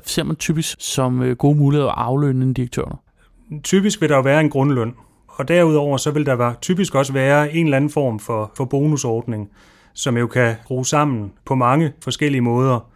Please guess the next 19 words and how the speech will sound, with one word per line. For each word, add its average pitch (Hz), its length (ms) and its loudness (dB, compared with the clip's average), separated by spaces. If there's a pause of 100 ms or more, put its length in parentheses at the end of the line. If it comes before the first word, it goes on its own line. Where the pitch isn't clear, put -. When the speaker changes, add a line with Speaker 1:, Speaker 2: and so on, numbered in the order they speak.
(760)
Speaker 2:
Det, 143 120 -2
det 147 120 0
kan 156 120 2
jo 131 140 2
være 120 420 2
sådan 139 200 0
helt, 143 340 0
helt, 147 280 -2
helt 151 220 0
basic 139 420 0
og 123 80 -2
helt 139 200 -2
simpel 151 400 0
en, 117 260 -4
en 131 100 -2
bonusordning, 127 760 0
der 120 80 -4
er 110 520 -2
resultatorienteret. 117 1700 -2